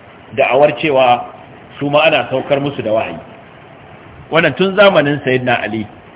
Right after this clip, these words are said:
yana da, yana da rai. Tun zamanin Sayyidina Ali yana da rai ake, aka fara wannan ƙarirai. Kuma waɗanda suka fara su ne Saba'iyuna, mabiya Abdullahi bin Saba al-Yahudi ibn Sauda.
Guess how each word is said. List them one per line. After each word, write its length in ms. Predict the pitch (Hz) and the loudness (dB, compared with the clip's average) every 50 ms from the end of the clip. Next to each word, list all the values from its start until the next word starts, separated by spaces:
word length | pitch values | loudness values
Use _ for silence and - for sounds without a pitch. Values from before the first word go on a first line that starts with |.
| - - - - - - - - - - - | -20 -20 -20 -20 -20 -20 -20 -20 -20 -12 -6
yana 240 | - 131 143 139 120 | -2 0 2 2 2
da, 120 | 104 107 - | 0 -2 -4
yana 300 | - 127 135 135 110 104 | -4 -2 0 0 0 0
da 100 | 92 101 | 0 -2
rai. 160 | 104 113 101 - - - - - - - - - - - - - - - - - - - - - - - - - - - - - - - - | -2 -2 -4 -6 -10 -20 -20 -20 -20 -20 -20 -20 -20 -20 -20 -20 -20 -20 -20 -20 -20 -20 -20 -20 -20 -20 -20 -20 -20 -20 -20 -20 -20 -8 -6
Tun 220 | 165 170 170 175 165 | -4 -2 -2 0 2
zamanin 420 | 180 180 180 165 147 139 143 135 131 | 4 4 4 4 2 2 0 0 0
Sayyidina 240 | 139 127 120 123 110 | -2 0 0 0 0
Ali 120 | 110 117 | 2 0
yana 200 | 120 127 127 113 | 0 0 0 -2
da 120 | 98 87 101 104 | -2 -4 -4 -4
rai 160 | 117 110 90 - - - - - - - - - - | -4 -4 -4 -8 -16 -20 -20 -20 -20 -20 -10 -4 -2
ake, 220 | 127 135 - - - | -2 -2 -2 -4 -6
aka 200 | 135 127 - 113 | -4 -4 -2 0
fara 220 | 120 131 135 123 117 | 2 4 4 4 4
wannan 260 | 117 113 107 107 104 | 2 0 -2 -4 -6
ƙarirai. 480 | - 117 117 104 95 95 98 95 90 - | -4 -4 -4 -2 -4 -4 -6 -8 -10 -10
Kuma 220 | - 135 147 160 | -6 -2 -2 -2
waɗanda 220 | - 151 139 131 117 | -2 -2 -4 -6 -8
suka 180 | - - 165 127 | -6 -4 -4 -2
fara 360 | - 147 160 165 160 143 123 - | 0 2 2 4 4 2 2 -2
su 100 | - 139 | -4 -4
ne 100 | 135 123 | -4 -4
Saba'iyuna, 680 | 107 - 110 101 107 95 101 107 113 120 123 110 101 - - - - - - - - - - - - - - - - - - - - - - - - - | -4 -6 -6 -6 -6 -6 -6 -4 -2 -2 -2 -2 -4 -8 -12 -16 -20 -20 -20 -20 -20 -20 -20 -20 -20 -20 -20 -20 -20 -20 -20 -20 -20 -20 -20 -18 -8 -2
mabiya 380 | 113 135 139 131 131 127 131 113 113 | 0 0 2 4 4 4 4 2 2
Abdullahi 300 | 107 110 110 123 123 113 | -2 -2 0 0 0 0
bin 160 | 117 110 104 - | -2 -4 -2 -2
Saba 280 | - 127 131 131 110 - - | 0 0 2 0 0 -2 -4
al-Yahudi 680 | 107 98 101 104 95 95 107 123 127 123 117 123 117 - - - - - - - - - - - - - - - | -6 -4 -4 -4 -4 -4 -2 -2 -2 -2 -2 -4 -6 -6 -10 -18 -20 -20 -20 -20 -20 -20 -20 -20 -20 -20 -10 -8
ibn 240 | 113 120 123 123 113 101 - | -8 -6 -6 -6 -8 -8 -8
Sauda. 320 | 104 101 98 95 101 90 | -8 -6 -4 -4 -4 -4